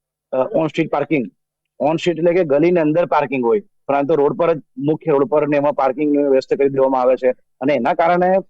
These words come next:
પબ્લિકને હેરાન થવું પડે છે. આખો એક લેન, આખો એના અંદર મોટા રો-, રોડ કરવામાં આવે છે, તેનો મતલબ એમ નથી કે પાર્કિંગ માટે જગ્યા આપી દીધી.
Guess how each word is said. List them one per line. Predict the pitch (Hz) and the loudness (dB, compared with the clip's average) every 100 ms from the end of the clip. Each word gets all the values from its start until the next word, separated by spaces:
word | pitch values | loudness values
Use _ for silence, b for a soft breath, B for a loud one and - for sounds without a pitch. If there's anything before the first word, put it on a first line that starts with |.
| _ | _
પબ્લિકને | 156 147 170 170 | -4 -2 -2 0
હેરાન | 151 165 | 0 0
થવું | 160 160 156 | 2 0 2
પડે | 156 147 | 0 0
છે. | 156 151 _ _ _ _ | 0 -2 _ _ _ _
આખો | 147 - 180 185 - | -8 -2 0 0 0
એક | 165 - | -2 0
લેન, | 165 156 160 110 - - | 2 2 0 -4 -10 -10
આખો | - - 156 | -6 -2 -2
એના | 151 | 0
અંદર | 160 160 | 0 0
મોટા | 143 135 165 | 0 0 2
રો-, | 156 151 131 | 2 2 0
રોડ | 165 | 0
કરવામાં | 151 160 165 160 | 0 -2 0 0
આવે | 180 | 0
છે, | 143 127 - _ _ _ - | -4 -10 -12 _ _ _ -4
તેનો | 151 | -2
મતલબ | 160 160 170 | 0 2 2
એમ | 180 | 2
નથી | 185 | 2
કે | 196 | 0
પાર્કિંગ | - _ 143 143 180 | -2 _ -2 0 2
માટે | 180 165 | 2 0
જગ્યા | 151 147 | -2 0
આપી | 143 143 | 0 0
દીધી. | 127 113 | -2 -2